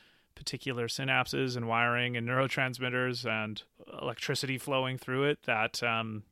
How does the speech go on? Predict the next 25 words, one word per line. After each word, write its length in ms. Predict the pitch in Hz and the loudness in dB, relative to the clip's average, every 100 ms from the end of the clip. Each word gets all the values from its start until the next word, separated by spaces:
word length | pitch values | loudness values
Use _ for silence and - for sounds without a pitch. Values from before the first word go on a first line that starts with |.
| _ | _
make 340 | 123 120 120 127 | -6 -4 -4 0
it 240 | 117 - _ | 2 0 _
want 380 | 127 117 117 - _ _ _ - | -8 -4 -4 -6 _ _ _ -6
certain 380 | - 131 127 | -2 -2 -4
things 500 | 117 143 143 147 147 | 0 2 4 2 0
that 180 | - 110 - | 0 -2 -4
kind 200 | - 120 | -4 -4
of 80 | 113 | -4
coalesce 540 | - 120 120 123 - 131 | -2 0 4 4 2 0
around 440 | 123 123 123 123 | 2 2 0 2
some 440 | - 123 117 117 113 | 2 2 0 -4 -4
pinnacles 560 | 135 123 127 123 117 | -6 -2 -2 -2 -2
like 160 | 110 - | -4 -4
food 420 | 120 123 120 120 | -2 -2 -2 -2
and 160 | 117 113 | -2 -2
sex. 580 | 123 110 - - - - 120 | -2 -2 -4 -4 -4 -4 -6
And 520 | 113 107 104 110 - _ - | -4 -4 -4 -6 -10 _ -14
you 100 | 117 | -8
can 120 | 123 | 0
make 180 | 143 160 | 2 2
the 80 | |
case 380 | 151 170 170 - | 2 6 6 4
that 320 | - 160 156 - _ _ _ - - _ _ _ _ _ _ _ _ - | 6 8 8 2 _ _ _ -20 -20 _ _ _ _ _ _ _ _ 2
people 520 | 196 156 160 156 - _ 139 - _ _ | 2 6 8 8 4 _ -16 -16 _ _
like 340 | 226 165 156 | 2 4 4